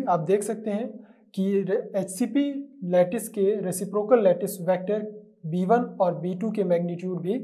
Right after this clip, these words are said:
सेम है। जो बी वन वेक्टर का मैग्नीट्यूड है वही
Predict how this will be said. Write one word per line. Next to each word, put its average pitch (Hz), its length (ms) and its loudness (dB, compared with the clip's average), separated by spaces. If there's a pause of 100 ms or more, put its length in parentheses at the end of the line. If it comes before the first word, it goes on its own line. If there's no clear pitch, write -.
(340)
सेम 180 320 4
है। - 200 -8 (240)
जो 165 180 -4
बी 175 160 -4
वन 226 160 4
वेक्टर 202 280 2
का 196 120 2
मैग्नीट्यूड 175 520 -4
है 190 100 0 (360)
वही 175 220 0